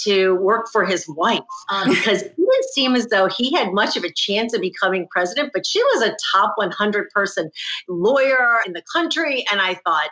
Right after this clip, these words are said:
Speaker 1: you know, as someone who had recently graduated from law school, that's someone I really should get to know. And so started working with her, became incredibly close to her. She became my mentor.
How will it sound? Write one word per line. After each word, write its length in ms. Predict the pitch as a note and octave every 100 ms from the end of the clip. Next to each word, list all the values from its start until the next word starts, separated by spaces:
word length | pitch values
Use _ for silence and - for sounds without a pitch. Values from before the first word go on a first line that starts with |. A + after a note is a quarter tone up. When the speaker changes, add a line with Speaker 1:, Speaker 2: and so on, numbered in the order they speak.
| _
Speaker 1:
you 120 | F#3+
know, 380 | G#3+ A3+ G#3+ G#3+ - -
as 140 | F3+
someone 200 | G#3 A3+
who 80 | A3+
had 120 | G3
recently 360 | F3+ G#3 G#3 F#3
graduated 480 | F#3+ F3+ F3 E3+ E3+
from 140 | G3
law 240 | B3 D4+ C#4
school, 440 | - D4 C4+ B3 G#3
that's 280 | G4+ -
someone 300 | A4+ D4+ C#4+
I 80 | A#3
really 680 | G3+ F#3+ G3+ A3 A3+ A3+ A3+
should 240 | G#3+ G#3
get 160 | G3+ F3+
to 140 | - F3+
know. 400 | E3+ F3 B3+ - - - - -
And 320 | G#3+ G#3 G#3+
so 480 | - A3 G3+ F#3+ F#3+
started 280 | A#3 C#4 C4
working 280 | B3+ B3 G#3+
with 160 | G3+ -
her, 220 | F#3+ F#3
became 340 | F#3 - F#3+
incredibly 680 | F3 F3+ - A#3 A#3 B3 A#3
close 380 | - - F3+ F3
to 100 | -
her. 360 | D#3+ E3+ E3 E3
She 160 | D#3+ D3+
became 440 | D#3 - A#3 B3
my 180 | A3 G3+
mentor. 760 | F3+ E3 E3 - E3+ E3 E3